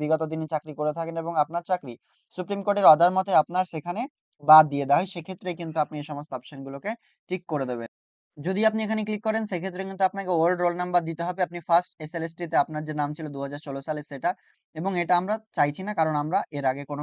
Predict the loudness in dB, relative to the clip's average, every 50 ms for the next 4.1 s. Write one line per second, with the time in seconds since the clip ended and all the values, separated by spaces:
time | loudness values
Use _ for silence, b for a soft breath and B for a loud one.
0 | -8 -8 -10 -12 -10 -10 -10 -10 -8 -10 -10 -10 -10 -10 -10 -10 -10 -14 -12 -10
1 | 0 2 2 2 2 -4 -10 -16 _ _ _ _ _ -4 -4 -2 -2 -2 -4 0
2 | 2 2 2 2 0 -4 -6 -6 -4 -2 -4 -2 -4 -8 -10 -8 -6 -4 -4 -2
3 | -2 -2 -4 -4 -6 -8 -10 -10 -12 -12 -12 -10 -10 -8 -8 -8 -10 -10 -8 -6
4 | -6 -6